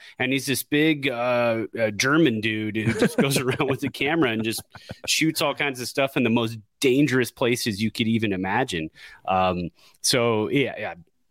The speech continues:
Sure, the trips aren't like that at all, but going to Japan, going to South Korea, going to the Dominican Republic to watch,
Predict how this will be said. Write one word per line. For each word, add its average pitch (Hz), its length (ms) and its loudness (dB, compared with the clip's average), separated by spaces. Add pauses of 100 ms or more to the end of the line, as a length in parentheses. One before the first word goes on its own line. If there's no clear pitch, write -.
(140)
Sure, 226 160 2
the 190 80 2
trips - 260 -2
aren't 175 180 0
like 143 200 0
that 131 240 0
at 107 100 0
all, 92 140 0
but 127 180 0
going 185 280 4
to 190 100 0
Japan, 135 560 0
going 143 260 2
to 127 140 -8
South 120 280 -2
Korea, 117 540 2
going 127 240 2
to 127 160 -2
the 104 140 -4
Dominican 110 500 0
Republic 101 460 -4
to 120 120 -4
watch, 98 640 0